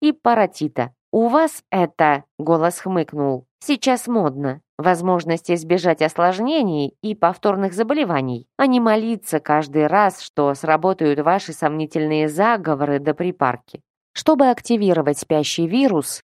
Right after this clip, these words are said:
достаточно распылить нужный агент в воздухе. Ваши заговорщики умрут в течение нескольких часов.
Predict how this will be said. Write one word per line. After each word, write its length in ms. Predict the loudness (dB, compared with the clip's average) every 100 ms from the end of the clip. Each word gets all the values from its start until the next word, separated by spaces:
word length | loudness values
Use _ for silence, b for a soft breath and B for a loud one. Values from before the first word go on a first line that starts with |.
| 0
достаточно 720 | 2 4 2 2 2 2 4
распылить 640 | 2 0 0 2 2 0
нужный 520 | 2 2 2 2 0 0
агент 580 | -4 -2 2 2 2 0
в 140 | -2
воздухе. 640 | 2 2 0 -6 -8 -8 -10 _
Ваши 420 | 2 2 4 2
заговорщики 800 | 2 2 2 2 0 -2 -6 -2
умрут 580 | 2 2 2 2 0 -4
в 80 | -6
течение 560 | -4 -2 0 0 0
нескольких 720 | 0 2 0 0 -2 0 -2 -2
часов. 540 | -4 -2 -4 -4